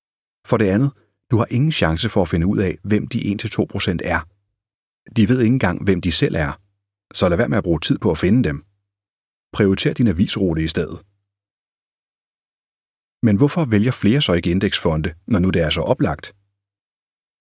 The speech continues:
Der er især tre grunde til, at flere ikke vælger indeksfonde.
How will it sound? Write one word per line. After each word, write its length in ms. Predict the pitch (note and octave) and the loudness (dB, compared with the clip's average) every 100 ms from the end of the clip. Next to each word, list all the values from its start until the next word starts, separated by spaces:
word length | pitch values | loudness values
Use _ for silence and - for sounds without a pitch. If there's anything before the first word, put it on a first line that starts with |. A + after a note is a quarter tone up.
| _ _ _ _ _ _ | _ _ _ _ _ _
Der 60 | A#2 | -2
er 60 | G#2 | 0
især 280 | - - | 0 -4
tre 280 | - - F#3 | -4 -2 -2
grunde 340 | - F2 F2 G2+ | -2 0 2 2
til, 320 | - F2 - _ _ | 0 -2 -4 _ _
at 160 | G2+ - | -4 -4
flere 420 | - F#2+ F2+ A2+ | -2 0 2 0
ikke 280 | A#2 A#2+ A#2+ | 0 0 2
vælger 240 | E2 E2 | 0 0
indeksfonde. 680 | E2 E2 E2 - D#2+ D2+ D2+ | 0 -2 -4 -2 0 0 -2